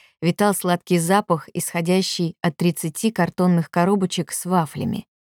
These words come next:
Вафли размером со стейк были покрыты кленовым сиропом, а взбитые сливки посыпаны корицей. В кафе вошла мама с маленьким мальчиком лет пяти-шести,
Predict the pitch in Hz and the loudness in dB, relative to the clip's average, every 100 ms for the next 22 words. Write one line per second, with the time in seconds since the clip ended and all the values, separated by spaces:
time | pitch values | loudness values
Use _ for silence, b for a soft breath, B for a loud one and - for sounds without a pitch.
0 | _ _ _ _ - 170 170 160 165 156 | _ _ _ _ -4 2 2 2 0 2
1 | 156 165 160 156 - 165 - 233 254 233 | 2 2 2 0 -2 -6 -2 2 2 0
2 | B B - 220 233 180 175 220 214 185 | B B 2 4 4 2 2 0 0 2
3 | 180 190 208 208 208 - 254 190 139 123 | 4 4 6 4 4 2 2 2 2 -4
4 | - b b _ 185 196 196 240 233 226 | -6 b b _ 0 0 2 2 4 2
5 | - 285 - 180 156 - 226 170 156 147 | 0 -6 -2 -2 0 -2 -2 0 0 0
6 | 147 147 - - 151 _ _ _ _ _ | 0 -2 -4 -10 -10 _ _ _ _ _
7 | _ _ _ _ _ - 214 208 254 214 | _ _ _ _ _ -4 -2 0 0 2
8 | - 190 202 240 254 196 185 170 170 165 | 2 4 6 6 4 2 2 2 2 2
9 | 175 196 202 - 156 165 160 156 160 156 | 4 4 2 0 -2 0 2 0 -4 -4
10 | 160 - 165 - 165 143 | -4 -2 -4 -2 -4 -4